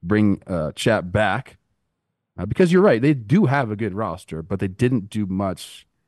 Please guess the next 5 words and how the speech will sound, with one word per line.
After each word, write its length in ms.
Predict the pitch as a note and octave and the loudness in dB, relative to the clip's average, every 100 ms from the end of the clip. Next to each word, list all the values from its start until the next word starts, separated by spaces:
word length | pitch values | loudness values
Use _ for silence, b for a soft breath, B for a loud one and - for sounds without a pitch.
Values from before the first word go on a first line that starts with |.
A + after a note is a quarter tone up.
| _ _ _ | _ _ _
or 120 | E2+ | -12
really 420 | E2+ A2+ A2+ F#2+ G#2 | -6 -2 0 0 0
anything 640 | G2 F2+ F2 D2+ D2 C#2+ - | -2 -4 -6 -6 -10 -10 -6
this 180 | F2 - | -6 -6
offseason. 440 | - - - | -10 -14 -20